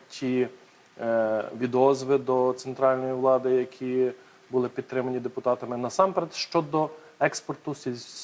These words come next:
сільгоспродукції. Це означає, що наші аграрії також зіткнулися з цією проблемою. Не можуть ре-, реалізувати те, е, що може утримати їх на плаву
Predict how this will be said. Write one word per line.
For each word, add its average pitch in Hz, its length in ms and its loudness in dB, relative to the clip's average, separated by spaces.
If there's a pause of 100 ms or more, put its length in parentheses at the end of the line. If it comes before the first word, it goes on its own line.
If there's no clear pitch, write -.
(180)
сільгоспродукції. 120 1160 -2
Це 135 140 0
означає, 147 480 2
що - 200 -8
наші 139 280 0
аграрії 139 420 4
також 139 380 -2
зіткнулися 127 580 -6
з - 80 -14
цією 123 280 0
проблемою. 123 480 -4 (420)
Не 127 80 4
можуть 147 320 4
ре-, 123 480 0
реалізувати 127 640 2 (180)
те, 131 260 2 (500)
е, 107 340 -2 (720)
що - 220 -6
може 139 220 2
утримати 139 500 0
їх 127 160 -6
на 131 100 -2
плаву 156 380 -2